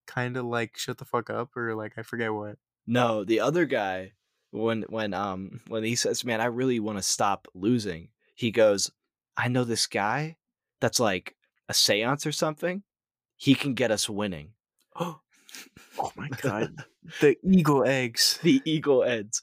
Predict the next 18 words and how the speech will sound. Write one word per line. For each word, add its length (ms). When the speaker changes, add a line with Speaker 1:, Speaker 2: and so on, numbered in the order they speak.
Speaker 2:
The 80
seance 460
tells 280
him, 160
"Hey, 240
I'm 140
gonna 140
take 420
you 280
to 100
this 220
mountain. 480
If 180
you 100
can 200
climb 380
up 200
it 120